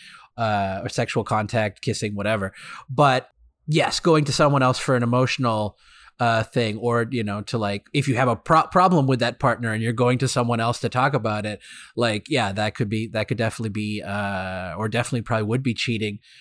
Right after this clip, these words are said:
because it's, uh, you're not going to the source of, uh, your, your problem. So I, I, I think, I think that helps me. That does definitely help me, um,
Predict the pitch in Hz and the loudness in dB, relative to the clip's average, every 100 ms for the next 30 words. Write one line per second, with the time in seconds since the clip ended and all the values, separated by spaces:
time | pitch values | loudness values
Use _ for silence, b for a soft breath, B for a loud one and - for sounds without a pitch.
0 | b - 117 120 107 107 - 113 - - | b -8 -4 -2 -2 -4 -8 -8 -8 -12
1 | - - 95 87 98 85 82 82 69 _ | -14 -12 -12 -10 -10 -10 -12 -14 -16 _
2 | 117 107 110 123 107 107 - 107 - 117 | -4 -2 -2 -2 -4 -4 -6 -8 -4 -2
3 | 107 - - 113 104 107 110 104 107 104 | -2 -2 -6 -4 -4 -4 -8 -8 -6 -4
4 | 107 107 98 98 101 113 - 160 104 - | -6 -6 -6 -6 -8 -10 -12 -10 -6 0
5 | 143 175 92 B B B - 220 214 202 | 2 2 -2 B B B -2 2 4 4
6 | 202 - 180 185 220 202 175 160 190 175 | 2 4 2 2 2 2 2 0 0 2
7 | 165 147 - 127 113 - B B - 151 | 2 0 -2 -4 -4 -10 B B -2 2
8 | 175 160 165 156 139 143 139 139 127 123 | 2 4 4 2 2 2 2 2 2 2
9 | 117 110 107 104 101 101 | 0 -2 -2 -2 -2 -6